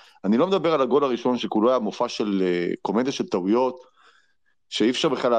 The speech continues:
ל-, אי אפשר לתאר את זה, זה, זה פאק של דוד זאדה, ממשיך דרך כניסה לא נכונה של, אה, נחמיאס על, אה,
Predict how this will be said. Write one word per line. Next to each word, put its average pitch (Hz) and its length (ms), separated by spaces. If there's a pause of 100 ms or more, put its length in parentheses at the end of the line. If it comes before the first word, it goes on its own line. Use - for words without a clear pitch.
(120)
ל-, 120 240 (440)
אי 147 40
אפשר 190 180
לתאר 131 420
את 104 60
זה, 95 140
זה, 101 320
זה 92 360 (180)
פאק 139 160
של 135 200
דוד 95 300
זאדה, 113 500 (500)
ממשיך 104 460
דרך 127 280
כניסה 117 340
לא 127 220
נכונה 110 500
של, 98 360
אה, 92 220 (1300)
נחמיאס 135 600
על, 113 200
אה, 104 140